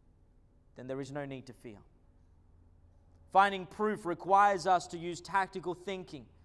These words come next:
the testimony of Lee Strobel on a mission to debunk, uh, the gospel of Jesus Christ. His mindset the entire time as he is gathering all the information, he says, "I need to examine the evidence."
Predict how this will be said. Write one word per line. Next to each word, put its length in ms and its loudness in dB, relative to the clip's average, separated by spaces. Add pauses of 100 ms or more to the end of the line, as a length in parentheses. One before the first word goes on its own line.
(360)
the 60 -4
testimony 680 -2
of 100 -4
Lee 240 -2
Strobel 880 0
on 200 0
a 40 -4
mission 520 -8
to 120 -10
debunk, 840 0
uh, 100 2 (240)
the 100 2
gospel 480 6
of 140 -2
Jesus 480 -8
Christ. 520 0 (180)
His 260 -6
mindset 800 2
the 140 -6
entire 500 2
time 520 0 (120)
as 220 0
he 140 -6
is 120 -8 (380)
gathering 640 4
all 480 8
the 200 -6
information, 920 -4 (160)
he 100 -4
says, 340 2
"I 200 4
need 460 -4
to 140 -2 (100)
examine 960 -2
the 220 -2
evidence." 960 -6